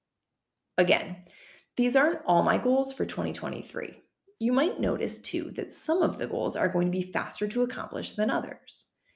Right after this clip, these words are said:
For example, my goal of completing the first draft of my book will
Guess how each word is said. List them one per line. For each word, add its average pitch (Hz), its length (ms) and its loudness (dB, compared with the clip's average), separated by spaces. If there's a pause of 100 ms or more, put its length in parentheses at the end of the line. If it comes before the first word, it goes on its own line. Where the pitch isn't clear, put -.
(360)
For 214 140 8
example, 185 460 4
my 202 120 8
goal 196 260 6
of 269 140 2
completing 202 460 0
the 180 80 2
first 180 320 2
draft - 260 -2
of 196 80 -4
my 175 140 4
book 240 400 0
will 214 280 4